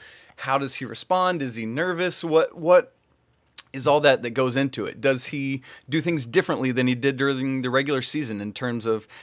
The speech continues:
how he coaches or how he approaches substitution patterns? I, I don't think so, but, you know, gotta ask those questions. Now, of course, you probably well know that he had his very fair share of N C A A tournament games as a player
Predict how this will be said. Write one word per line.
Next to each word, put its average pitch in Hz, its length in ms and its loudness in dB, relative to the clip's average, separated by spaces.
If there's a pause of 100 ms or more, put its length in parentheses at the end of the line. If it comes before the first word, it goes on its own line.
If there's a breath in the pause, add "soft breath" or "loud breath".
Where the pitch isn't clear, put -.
(120)
how 135 240 4
he 147 80 4
coaches 101 580 0
or 113 440 2
how 135 260 2
he 135 100 0
approaches 127 460 -2
substitution - 580 -2
patterns? 98 380 -8 (100)
I, - 180 -2
I 147 100 4
don't 143 420 4
think 151 260 0
so, 214 300 4 (360 loud breath)
but, 113 380 4 (440)
you 208 100 -8
know, 226 240 -2
gotta 185 280 6
ask 170 200 2
those 143 160 2
questions. 113 420 0
Now, 175 220 0 (320 loud breath)
of 123 240 -4
course, 202 580 4 (240)
you 143 360 2
probably 127 500 4
well 120 200 8
know 113 200 4
that 120 160 0
he 196 200 -4
had 117 200 4
his 101 260 -6
very 143 460 4
fair 123 240 0
share 120 420 -2 (320 loud breath)
of 110 540 2
N 139 100 -2
C 139 160 2
A 123 60 0
A 117 60 -2
tournament 120 360 -2
games 113 320 -4
as 113 240 -2
a 107 60 -2
player - 560 -2